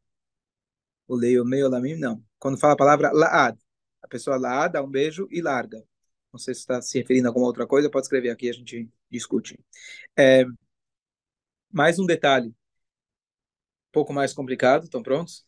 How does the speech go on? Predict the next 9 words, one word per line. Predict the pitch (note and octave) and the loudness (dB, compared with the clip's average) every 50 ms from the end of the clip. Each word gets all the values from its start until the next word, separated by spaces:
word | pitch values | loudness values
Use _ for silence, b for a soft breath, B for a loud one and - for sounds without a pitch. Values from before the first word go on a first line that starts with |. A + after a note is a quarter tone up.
| _ _ | _ _
Aperta | _ - B2+ B2 - - | _ -4 -4 -4 -4 -4
os | |
cintos? | - D3+ E3 F3 - - - - - _ _ _ _ _ _ _ | -2 -2 -2 -2 -4 -8 -14 -18 -20 _ _ _ _ _ _ _
Então | - B2 | -6 -4
vamos | B2 B2 A#2+ | -2 -2 0
lá. | A2+ - - - _ _ _ _ _ B B B B B B B B B _ _ _ | -2 -2 -4 -8 _ _ _ _ _ B B B B B B B B B _ _ _
O | F3 E3+ | 4 4
Shema | D#3+ - - - G3+ F#3+ F#3 F#3+ A3 B3 C4 | 4 4 2 4 4 4 6 6 4 4 6
inteiro, | B3 A3 F#3+ - F3 D#3 D3 D3 E3+ G#3+ A3+ | 4 4 4 2 2 2 2 2 0 -4 -8